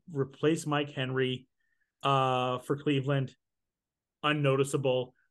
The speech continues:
We saw it on, um, what's the show, the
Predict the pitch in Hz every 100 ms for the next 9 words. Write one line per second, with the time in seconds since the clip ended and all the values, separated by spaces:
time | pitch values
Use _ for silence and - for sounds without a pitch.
0 | - 139 139 156 160 170 165 165 147 139
1 | 139 131 127 127 123 123 120 113 107 -
2 | _ _ _ - _ _ _ - _ _
3 | _ 139 139 143 - 156 156 147